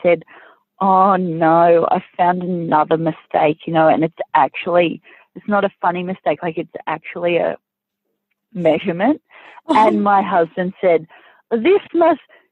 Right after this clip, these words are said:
Speaker 1: this must be the most effed cookbook ever." And of course he said it in harsher terms than that, but yeah, "The most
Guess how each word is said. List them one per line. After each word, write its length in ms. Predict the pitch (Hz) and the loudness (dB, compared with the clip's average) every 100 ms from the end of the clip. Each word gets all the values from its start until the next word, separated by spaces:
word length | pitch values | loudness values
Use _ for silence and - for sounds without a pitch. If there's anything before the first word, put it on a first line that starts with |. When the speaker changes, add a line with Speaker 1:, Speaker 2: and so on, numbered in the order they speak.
| _ | _
Speaker 1:
this 260 | 349 415 466 - _ _ - | 2 2 2 -4 _ _ -4
must 320 | 277 285 - | 0 0 0
be 140 | 294 277 | -2 0
the 100 | 254 | 2
most 280 | 247 233 - _ _ - | 2 2 -2 _ _ 0
effed 500 | 349 403 - - - _ - | 2 2 0 -20 -20 _ -8
cookbook 580 | - 320 269 - 311 302 - - - | -2 -2 -2 -2 0 0 -6 -8 0
ever." 480 | 269 262 294 - - - - _ - | 2 2 2 2 -2 -8 -20 _ -4
And 420 | - 247 185 - | 0 2 0 -2
of 120 | 214 | -4
course 200 | - 214 - | 0 -2 0
he 200 | 214 - | -6 0
said 260 | 185 165 - _ _ _ 208 | -2 -2 -8 _ _ _ -2
it 140 | 196 | 0
in 260 | 190 170 - _ _ _ | 0 -4 -10 _ _ _
harsher 380 | - 185 202 175 | -4 -4 -2 -8
terms 380 | 160 185 170 175 | -4 -2 -2 -2
than 140 | 170 180 | -4 0
that, 300 | 202 156 - | 0 0 0
but 180 | 202 185 - - - | 0 0 -4 -12 0
yeah, 280 | 220 175 160 _ - _ | 2 2 0 _ -20 _
"The 80 | 247 | 0
most 260 | 233 240 | 2 2